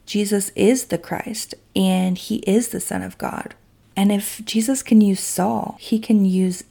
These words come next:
anyone. There's not anyone that has done too much to be able to be forgiven and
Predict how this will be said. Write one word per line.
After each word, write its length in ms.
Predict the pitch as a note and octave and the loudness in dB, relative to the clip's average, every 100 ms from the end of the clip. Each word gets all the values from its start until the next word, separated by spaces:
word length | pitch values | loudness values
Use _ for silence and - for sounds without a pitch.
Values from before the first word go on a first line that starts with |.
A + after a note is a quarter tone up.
| - | -4
anyone. 720 | G3+ A#3+ G#3+ - E3+ G#3 A3 _ - | 4 4 4 0 -8 -10 -10 _ 0
There's 280 | G3+ G#3 G#3+ | 2 2 2
not 240 | G3+ - | 0 0
anyone 580 | - A3 A#3+ A3+ A3 G#3+ | 2 4 6 6 4 4
that 380 | F#3+ F#3+ F#3+ - - | 2 0 0 -4 -6
has 280 | G3 F#3+ | -4 -2
done 320 | - F#3 F#3+ F#3 | 0 2 2 0
too 400 | - - G3+ A3 | -4 -2 4 4
much 680 | F3+ E3+ G#3+ C4 - - - _ - | 4 2 -2 -4 -12 -14 -18 _ -12
to 120 | - | -6
be 180 | G3+ G3+ | 0 2
able 300 | G3 G3 G3 | 0 0 -2
to 80 | F#3+ | 0
be 180 | F#3+ | -2
forgiven 800 | F#3 F#3+ F3 F3 E3+ G3 A3+ B3+ - _ _ - | -2 -4 -4 -2 -2 2 2 2 -2 _ _ -2
and 580 | F#3+ F#3+ F#3 F#3 F#3 | 0 2 2 0 -2